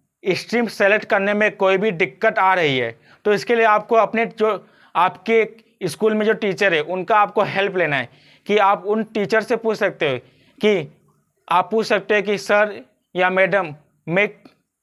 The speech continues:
कौन सा स्ट्रीम सेलेक्ट करूँ, मेरे लिए कौन सा स्ट्रीम अच्छा होगा?" तो वो आपको हेल्प करेंगे आपको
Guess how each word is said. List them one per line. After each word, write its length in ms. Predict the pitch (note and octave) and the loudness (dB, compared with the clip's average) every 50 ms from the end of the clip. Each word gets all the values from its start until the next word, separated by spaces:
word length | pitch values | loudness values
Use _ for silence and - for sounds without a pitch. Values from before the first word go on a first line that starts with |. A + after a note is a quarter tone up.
| _ _ _ _ _ _ _ - | _ _ _ _ _ _ _ 0
कौन 160 | G3 G#3+ G#3+ | 0 0 2
सा 200 | G#3 A#3+ A3 G3 | 2 0 0 0
स्ट्रीम 260 | - - A3 G#3+ G#3+ | 0 -2 -4 -4 -2
सेलेक्ट 360 | G3+ - G3+ G3 G3+ F#3+ G3 | 0 0 2 2 2 2 0
करूँ, 200 | - G3 F#3 F#3 F#3 | 0 0 0 0 0
मेरे 220 | F3+ F#3 F#3+ G3 | 2 2 2 2
लिए 140 | G3+ G#3 G3 | 2 0 0
कौन 200 | G3 - G3+ G3+ | 0 -2 -4 -4
सा 200 | G3 - A3 G3+ | -2 0 0 0
स्ट्रीम 280 | G3 G3 - A3 G#3 G3+ | 0 0 -2 -2 0 0
अच्छा 200 | F3+ F3+ - G3 | 0 0 0 0
होगा?" 280 | F#3 F3+ F3 E3+ E3+ D#3 D3 - - _ _ - - | 2 2 2 2 0 0 -2 -8 -20 _ _ -6 -2
तो 60 | G#3 | 2
वो 60 | A3 | 4
आपको 340 | G#3+ G3+ G3+ G#3 - C4 A3 | 4 4 2 2 0 -2 -2
हेल्प 400 | E3+ - - G3+ A3+ A3+ G#3+ - A#3 A3+ A3 - _ _ _ _ _ - | -2 -2 -2 -2 -2 -2 -2 -2 -2 -2 -2 -4 _ _ _ _ _ -2
करेंगे 320 | F#3+ F#3+ F#3+ G#3 A3 G#3+ A3 | 0 2 2 2 0 2 2
आपको 440 | G#3 G3+ F#3+ - - - A#3+ A#3+ | 2 2 2 0 0 0 0 0